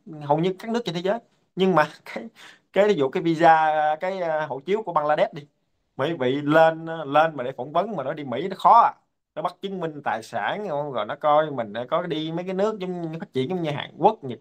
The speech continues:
Bản này nọ chưa, đúng không? Cho nên cái sự lựa chọn nó, nó ít hơn thưa vị.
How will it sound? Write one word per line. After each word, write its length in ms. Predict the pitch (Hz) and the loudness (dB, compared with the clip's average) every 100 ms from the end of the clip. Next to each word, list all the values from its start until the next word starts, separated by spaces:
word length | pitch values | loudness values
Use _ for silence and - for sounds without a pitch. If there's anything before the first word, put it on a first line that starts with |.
| - | -4
Bản 240 | 107 180 | 0 0
này 120 | 147 | -2
nọ 160 | 117 127 | -4 -4
chưa, 100 | 147 139 - _ _ - | -4 -6 -6 _ _ -2
đúng 100 | 156 | 2
không? 80 | 156 | 2
Cho 80 | 160 | -2
nên 100 | 156 | -6
cái 80 | 185 | -4
sự 140 | 120 | -4
lựa 140 | 120 123 | -2 2
chọn 260 | 117 90 - - - 80 175 | 2 2 -2 -20 -20 -20 -4
nó, 220 | 185 214 - _ | 0 0 -2 _
nó 260 | 214 175 | -6 0
ít 100 | 220 | 2
hơn 160 | 175 139 | 2 0
thưa 80 | 147 | -2
vị. 140 | 104 | -10